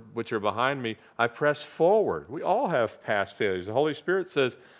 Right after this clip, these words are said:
"Leave 'em in the dust. Move forward. I'll lift you beyond those things." Those things,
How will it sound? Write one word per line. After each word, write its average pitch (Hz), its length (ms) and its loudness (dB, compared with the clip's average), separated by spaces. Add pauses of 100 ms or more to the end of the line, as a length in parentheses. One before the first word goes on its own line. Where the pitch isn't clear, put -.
(140)
"Leave 147 340 0
'em 180 140 2
in 180 60 0
the 180 100 2
dust. 180 640 -6 (380)
Move 143 300 0
forward. 165 500 2
I'll 95 120 2
lift 123 300 -2
you 143 100 -8
beyond 127 480 0
those 98 260 0
things." 87 320 -8 (400)
Those 180 240 8
things, 175 440 4